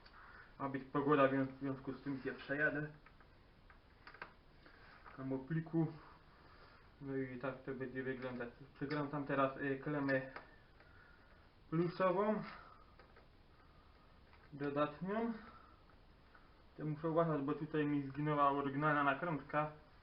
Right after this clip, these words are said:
Zrobiłem taką inną i ona czasami mi ucieka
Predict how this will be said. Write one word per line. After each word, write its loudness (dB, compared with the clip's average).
Zrobiłem 2
taką 0
inną 0
i -2
ona 0
czasami -2
mi -6
ucieka 4